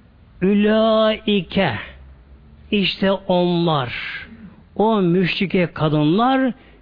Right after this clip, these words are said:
müşrik erkek koca olanlar.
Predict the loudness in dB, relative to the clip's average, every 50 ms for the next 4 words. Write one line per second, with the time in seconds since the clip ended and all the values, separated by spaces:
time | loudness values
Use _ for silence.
0 | -20 _ _ _ _ _ _ -2 0 0 0 0 -2 0 0 0 0 -2 -2 -2
1 | 0 0 0 0 0 -2 -2 -2 -2 -2 0 2 2 2 2 2 2 2 0 0
2 | 0 -2 -6 -10 -14 -16 -18